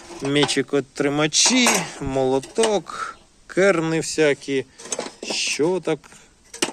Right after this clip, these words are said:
Тут хватає ключів, досталь,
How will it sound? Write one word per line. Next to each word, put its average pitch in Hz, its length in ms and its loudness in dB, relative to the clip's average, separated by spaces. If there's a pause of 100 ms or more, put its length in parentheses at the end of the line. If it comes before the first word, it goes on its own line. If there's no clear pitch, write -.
(480)
Тут 127 160 -8
хватає 135 600 0
ключів, 160 760 -2 (1200)
досталь, 139 640 2